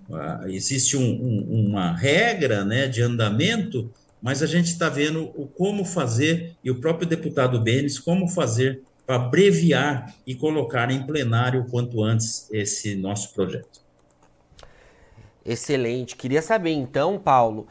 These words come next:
Speaker 2: é, já que a gente tem, né, esses anos todos aí de andamento desse projeto,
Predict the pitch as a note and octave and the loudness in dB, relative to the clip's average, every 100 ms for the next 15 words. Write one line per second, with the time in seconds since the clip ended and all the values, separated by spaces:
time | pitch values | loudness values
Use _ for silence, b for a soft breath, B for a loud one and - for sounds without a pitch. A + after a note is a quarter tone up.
0 | b b B2 B2 B2 G2+ D3+ - G#3 F#3 | b b -4 -4 -2 4 4 4 0 -2
1 | E3+ C#3+ C#3+ - - D3 C#3 C3 C3+ C3+ | -2 -4 -8 -8 -4 -2 0 0 0 0
2 | C3 C3 D3 A#2+ C#3+ F#3 F#3 - D3 C#3+ | -2 -4 -6 -2 -2 -2 -6 -6 -2 -2
3 | C3 A#2+ B2 B2+ B2 A#2+ B2 B2 A#2+ B2+ | -2 -4 -2 -2 -4 -4 -2 -2 -2 -4
4 | A#2 - A#2+ A#2 D#3+ F3+ | -4 -4 -2 4 4 4